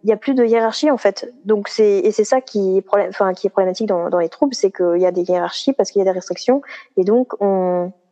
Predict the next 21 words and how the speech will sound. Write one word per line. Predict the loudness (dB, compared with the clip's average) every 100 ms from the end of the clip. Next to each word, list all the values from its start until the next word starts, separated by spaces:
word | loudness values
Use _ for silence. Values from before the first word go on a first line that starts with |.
| _
il | -4 2
y | 2
a, | 2 2 0 0
on | -2
tend | 0 2 2
à | 2
l'hyperphagie | 2 0 0 0 0 0
quand | 2 4 2 2 -2 -8 -20 _ -4
on | 0 0 0 0
a |
trop, | -2 0 0
on |
s'est | 0 -4
trop | 0
restreint | 0 2 0
sur | 2 0
un, | 2 0 -4
sur | -2
un | -2
type | 0 2
d'aliment. | 2 2 0